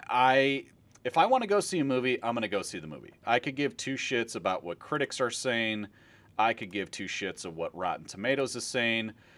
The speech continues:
Maybe I know I'm walking into a shit show. Like, let's just say it's like, uh, I don't know, like a Pineapple Express movie. Just like it's a dumb stoner comedy. And, I, I mean, are people that are grading this thing not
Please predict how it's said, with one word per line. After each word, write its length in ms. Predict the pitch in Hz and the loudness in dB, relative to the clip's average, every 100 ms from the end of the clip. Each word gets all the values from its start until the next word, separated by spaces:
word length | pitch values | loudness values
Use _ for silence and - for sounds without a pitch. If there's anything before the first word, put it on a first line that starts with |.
| - _ | -20 _
Maybe 380 | 110 175 220 226 | 2 2 6 8
I 80 | 185 | 8
know 200 | 160 196 | 8 6
I'm 120 | 165 | 8
walking 320 | 131 147 147 | 8 6 2
into 300 | 131 - 127 | -2 0 0
a 40 | |
shit 280 | 95 - 110 | 0 0 -2
show. 260 | - 147 151 | -2 -2 2
Like, 240 | 113 101 | 2 2
let's 160 | 117 120 | 0 -4
just 180 | 131 - | -4 0
say 140 | 123 | 0
it's 160 | 117 - | -2 -2
like, 300 | 101 92 95 | -2 -2 -4
uh, 180 | 82 - | -4 -4
I 120 | 160 | -8
don't 120 | 71 67 | -8 -12
know, 160 | 67 - | -16 -10
like 120 | 120 - | -6 -4
a 60 | |
Pineapple 500 | - 160 151 143 135 | 0 2 6 4 2
Express 460 | 110 - - 98 - | -4 -2 -2 -2 -4
movie. 160 | 80 | -10
Just 200 | 82 127 | -8 -2
like 140 | 151 127 | 0 0
it's 120 | - | -2
a 40 | |
dumb 540 | 98 92 127 135 143 131 - - - | -2 2 2 2 -2 -8 -14 -20 -12
stoner 460 | - - 139 139 | -4 4 6 6
comedy. 640 | 135 - 113 110 110 110 101 _ _ _ | 4 4 4 4 2 0 -2 _ _ _
And, 480 | 135 117 110 107 104 - | 2 4 4 2 0 -4
I, 100 | - - | -6 0
I 100 | 143 | 2
mean, 240 | 139 120 - _ _ _ - | 4 2 -2 _ _ _ 0
are 160 | 117 | 0
people 460 | - 156 160 190 170 | 0 -4 0 2 6
that 280 | 143 139 - | 6 6 4
are 100 | 117 | -2
grading 460 | 92 90 90 117 135 | -2 -2 -2 0 0
this 220 | 147 - | -2 0
thing 320 | 160 151 156 | 0 2 2
not 180 | 101 110 | 4 4